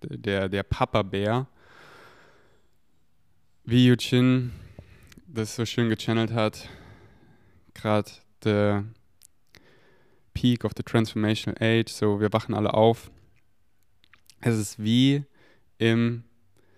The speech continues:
in der Notaufnahme im Krankenhaus, so die Leute wachen auf. Die Leute, die in the New Earth shiften, die facen alles, alles, alles, alles, alles, was unterm Tisch ist. <laughs> Alles, wo wir so,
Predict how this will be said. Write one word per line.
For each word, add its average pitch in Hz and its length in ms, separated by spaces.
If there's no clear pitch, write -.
in 110 100
der 107 100
Notaufnahme 107 720
im 107 80
Krankenhaus, 113 880
so - 180
die 104 80
Leute 120 340
wachen 147 220
auf. 165 240
Die 107 100
Leute, 117 340
die 120 240
in 113 220
the 113 60
New 120 220
Earth 123 260
shiften, 143 720
die 120 100
facen - 460
alles, 180 720
alles, 330 380
alles, 311 320
alles, 262 180
alles, 262 260
was 208 140
unterm 175 220
Tisch - 260
ist. - 440
<laughs> 135 60
Alles, 143 260
wo 139 120
wir 131 100
so, 120 520